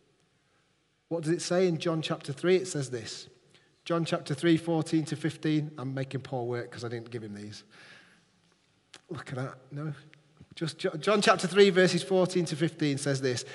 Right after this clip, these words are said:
Just as Moses lifted up the snake in the wilderness, so the Son of Man, that's Jesus, must be lifted up. Why? That everyone who believes may have eternal life in him.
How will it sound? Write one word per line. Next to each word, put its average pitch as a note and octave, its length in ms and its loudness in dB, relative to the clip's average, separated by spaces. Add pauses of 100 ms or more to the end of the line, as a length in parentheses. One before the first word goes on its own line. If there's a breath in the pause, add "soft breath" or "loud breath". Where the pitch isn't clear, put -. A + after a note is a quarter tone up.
(200 loud breath)
Just B3+ 280 2
as G3+ 140 8
Moses G#3 500 4
lifted G#3+ 360 2
up G3+ 100 -2
the F3 80 2
snake A3+ 400 -2
in G#3+ 80 -2
the G#3+ 80 0
wilderness, C#3+ 680 0 (380 loud breath)
so D#3 220 -2
the C#3 100 -4
Son G3+ 320 0
of F#3 140 0
Man, D3+ 220 -2
that's C#3 160 -8
Jesus, D#3 600 0
must C3+ 260 -6
be C3+ 120 -4
lifted C3+ 600 -4
up. - 260 -12 (680 soft breath)
Why? G3+ 340 4 (680)
That C3+ 240 -4
everyone F3 400 2
who D3+ 100 2
believes D3+ 840 0 (320)
may C3 120 -6
have B2 140 -6
eternal C3 540 -6
life B2+ 340 -6
in A2 80 -8
him. G#2 240 -8